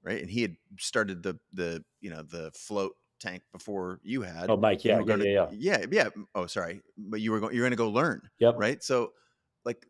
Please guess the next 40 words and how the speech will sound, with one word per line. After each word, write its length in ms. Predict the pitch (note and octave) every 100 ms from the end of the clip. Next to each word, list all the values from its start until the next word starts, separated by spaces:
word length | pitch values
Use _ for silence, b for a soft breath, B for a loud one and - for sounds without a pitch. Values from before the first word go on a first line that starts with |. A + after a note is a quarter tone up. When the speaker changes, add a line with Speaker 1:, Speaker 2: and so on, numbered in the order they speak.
| _
Speaker 1:
that 440 | G2 E2+ G2+ C#3+
is 160 | C#3+ G#2+
it. 120 | G#2
There's 180 | G#2 G2
a 40 |
very 400 | F#2 A2+ D3+ D3
strong, 640 | G#2+ - A2+ A2 A#2+ A2 G#2 G2+
something 640 | - - D3+ D#3+ C#3 B2
in 280 | - A#2+ C3
you 180 | F#2+ F#2+
telling 380 | - A2+ A#2+ G#2
you 100 | F#2+
to 100 | F2+
go 240 | G2+ A2+
there 380 | G#2 G2 F#2+ -
and 220 | F2+ F2+ _ _ _ -
meet 180 | A2 -
this 160 | F#2+
guy 640 | - G2+ B2 G#2 F2+ F2+ -
Speaker 2:
Mm-hmm. 300 | A#2 A#2 A#2
Speaker 1:
and 280 | G#2+ G#2 G2+ _ _ _ _ _ _ -
with 260 | A#2+ B2+
whom, 460 | A2+ G#2+ A#2+ A2 G#2 _ _ _ _ _ _ _ _ -
if 120 | G#2+
you 100 | A2+
did 180 | A2 G2
not, 320 | D#3 A#2 B2+ _ _ _
<laughs> 640 | - - - _ _ - -
you 140 | G#2+
know, 200 | E2+ F2+ - _ _ -
the, 580 | F2+ F#2 - F#2 G#2 - G2
the 140 | G#2
current 360 | - - B2 -
trajectory 500 | G2 G2 G2 G2+ F#2
of 80 |
your 100 | F#2
life 300 | F2+ A2+ F#2+
would 100 | E2+
be 120 | E2+ F2+
radically 640 | D#2+ D#2+ E2+ - D#2